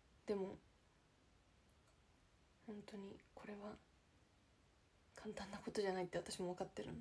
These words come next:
で。はい。ね、いろいろ運とかも、うん、いろいろあると思うし。なんですけど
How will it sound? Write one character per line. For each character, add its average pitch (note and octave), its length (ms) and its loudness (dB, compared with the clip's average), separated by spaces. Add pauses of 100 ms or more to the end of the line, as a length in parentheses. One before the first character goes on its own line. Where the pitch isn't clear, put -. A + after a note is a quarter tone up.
で。 - 80 -12 (680)
は - 160 -8
い。 G#3 100 -12 (3750)
ね、 A3+ 240 2
い G#3 80 0
ろ G#3 160 4
い G#3 80 8
ろ G3+ 220 4
運 G#3+ 200 4
と F#3+ 120 -2
か - 140 -4
も、 G3+ 80 -4 (480)
う A3+ 40 -4
ん、 G#3+ 40 -2 (300)
い A3 60 -6
ろ A3+ 80 -4
い A#3+ 120 -4
ろ C4 100 -8 (480)
あ A#3 100 2
る - 120 -8
と - 100 -2
思 D#3 200 0
う D3+ 100 -6
し。 - 240 -8 (1160)
な A3+ 100 6
ん G#3+ 60 8
で G#3+ 80 4
す - 120 -6
け - 100 4
ど - 140 -2